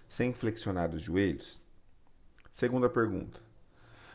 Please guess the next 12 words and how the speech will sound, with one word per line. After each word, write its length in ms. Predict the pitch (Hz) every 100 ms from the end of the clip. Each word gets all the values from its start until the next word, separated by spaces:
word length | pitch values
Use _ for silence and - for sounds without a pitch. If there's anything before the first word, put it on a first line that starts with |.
| -
você 220 | 147 -
consegue 640 | 151 151 135 - 117 113 92
ou 80 | 87
já 180 | 107 107
conseguiu 520 | 117 113 - 92 101
dobrar 600 | 98 123 98 98 107 110
seu 160 | -
polegar 640 | 90 - 92 90 87 90 -
até 240 | 90 -
tocar 420 | 107 101 - 90 87
o 40 |
antebraço? 720 | 85 80 90 90 85 - -